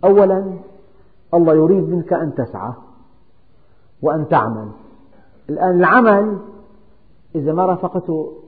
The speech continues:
ما رافقه إخلاص ونية عالية لا يقبل، فأنت يجب أن تعمل مخلصاً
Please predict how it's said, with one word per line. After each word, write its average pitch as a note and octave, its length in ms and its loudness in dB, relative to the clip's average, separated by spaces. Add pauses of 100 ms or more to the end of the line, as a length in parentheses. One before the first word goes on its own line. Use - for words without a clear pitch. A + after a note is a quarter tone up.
(160)
ما D3+ 160 -4
رافقه D#3+ 440 -2
إخلاص D#3 600 -4 (760)
ونية E3 380 0
عالية D#3 520 -2 (520)
لا F3 120 0
يقبل، C3+ 440 -4 (1160)
فأنت F3+ 680 0
يجب E3+ 360 -2
أن D#3 180 -8
تعمل D#3+ 440 -2
مخلصاً A#2+ 580 -10